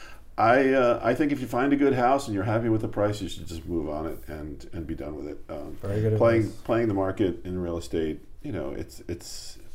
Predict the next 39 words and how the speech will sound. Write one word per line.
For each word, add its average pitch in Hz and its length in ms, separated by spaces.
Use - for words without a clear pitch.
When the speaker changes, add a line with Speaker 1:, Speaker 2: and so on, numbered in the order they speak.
Speaker 1:
it's, - 260
you 117 100
know, 85 180
renting 147 420
is 135 140
different. 135 500
Sales 127 360
is 117 100
a 120 60
long-term 113 560
investment, 107 540
so 87 240
it's, - 240
it's - 220
silly 104 260
to 98 60
play 98 200
the 98 80
market 95 340
because, 87 260
again, 87 260
in 85 80
five 95 300
years, 95 220
the - 80
best 90 240
time 92 220
to, 82 160
the - 80
best 110 220
time 107 160
to 90 80
sell 113 220
a 113 40
house 78 240
is 78 140
in 101 60
five - 280
years. - 320